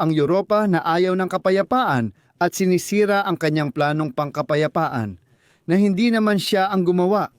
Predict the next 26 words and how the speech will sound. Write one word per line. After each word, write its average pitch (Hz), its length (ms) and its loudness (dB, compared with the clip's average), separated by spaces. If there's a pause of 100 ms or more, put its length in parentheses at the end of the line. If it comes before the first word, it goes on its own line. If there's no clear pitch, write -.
(300)
At 165 160 -2
sa 180 80 0
ganitong 170 320 2
kalagayan, 151 640 0 (160)
sinasabi 175 560 2
ng 175 160 0
mga 160 80 -2
eksperto 151 560 -2 (160)
na 143 80 0
natuklasan 175 560 0
ni 185 80 0
Putin 151 400 2 (240)
ang 185 80 -2
kahinaan 156 640 0
ni 143 80 0
Trump. 117 320 -4 (320)
Inaakit 214 480 0
niya 247 160 2
ito 208 240 0 (160)
ng 165 240 0
mga 202 320 0
kapaki-pakinabang 220 800 0
na 196 80 0
kasunduan 190 560 0
sa 208 80 -2
negosyo 180 480 0